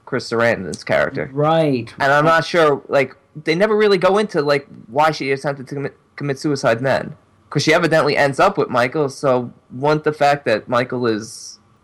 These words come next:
Speaker 1: now not married anymore and could be with her, isn't that a good thing?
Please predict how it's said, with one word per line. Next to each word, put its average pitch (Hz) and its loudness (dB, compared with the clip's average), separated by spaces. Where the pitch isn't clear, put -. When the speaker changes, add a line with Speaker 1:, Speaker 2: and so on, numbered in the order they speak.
Speaker 1:
now 120 2
not 110 0
married 127 2
anymore 143 0
and 117 -4
could 117 -2
be 123 2
with 117 0
her, 127 2
isn't 123 -2
that 117 2
a 113 2
good 135 0
thing? 247 2